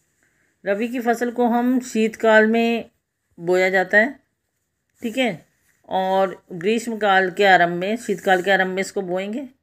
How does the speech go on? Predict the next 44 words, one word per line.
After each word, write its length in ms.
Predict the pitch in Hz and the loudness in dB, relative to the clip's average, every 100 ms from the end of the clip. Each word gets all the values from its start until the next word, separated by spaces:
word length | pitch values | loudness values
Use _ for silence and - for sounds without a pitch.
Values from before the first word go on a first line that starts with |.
| 180 | -10
यानी 220 | 175 180 | -8 -6
शीतकाल 420 | 202 185 208 202 | -4 -4 0 0
यानी 240 | 202 214 | 0 -2
सर्दी 340 | 220 190 160 175 | 0 0 2 2
का 120 | 180 | 2
शुरुआत 400 | 185 175 165 165 | 2 2 2 2
जब 120 | 180 | 0
होती 240 | 175 170 180 | -2 -4 -4
है 60 | |
तब, 260 | 180 196 247 _ _ _ _ _ _ _ | -4 -8 -10 _ _ _ _ _ _ _
और 80 | - | -4
जब 200 | 196 180 | -4 0
गर्मियों 320 | 185 185 220 | 0 0 -4
की 80 | 220 | -4
शुरुआत 360 | 233 214 208 214 | 0 2 2 0
होने 180 | 202 | -2
वाली 200 | 202 202 | -2 2
होती 180 | 202 190 | 0 0
है 60 | 202 | -2
उससे 260 | 202 - | -2 -2
पहले 220 | 180 180 175 | 0 0 -2
उसको 440 | - 202 285 - _ _ _ _ - | -4 -4 -4 -6 _ _ _ _ -4
काट 280 | 180 175 | -2 -2
लिया 200 | - 127 | -6 -10
जाता 280 | 113 - - | -10 -12 -18
है, 100 | - - _ _ _ _ _ _ _ _ _ _ _ _ _ _ _ _ _ _ _ _ _ _ | -20 -20 _ _ _ _ _ _ _ _ _ _ _ _ _ _ _ _ _ _ _ _ _ _
ठीक 140 | 220 262 | -12 -8
है, 240 | 226 156 _ _ _ | -8 -8 _ _ _
आ, 100 | 175 | -4
आ, 680 | 175 170 165 160 - 143 131 _ _ _ 170 | -2 -2 -4 -8 -10 -14 -14 _ _ _ -6
काट 240 | 180 175 190 | 0 0 2
लिया 140 | 208 | 0
जाता 240 | 196 190 208 | 2 0 0
है। 80 | |
और 180 | 214 202 | 0 -2
उसके, 240 | 196 - 208 | -4 -2 -2
इसमें 540 | - 190 - 196 214 | -2 -4 -4 -2 0
हम 200 | 226 208 | 0 0
नकदी 360 | 208 175 165 208 | 0 0 -2 0
फसलों 380 | 196 - 190 | -2 -2 -4
को 100 | 180 | -2
भी 120 | 180 185 | -2 0
बोते 360 | 175 170 185 | 0 -2 -2
हैं। 240 | 196 247 | -4 -6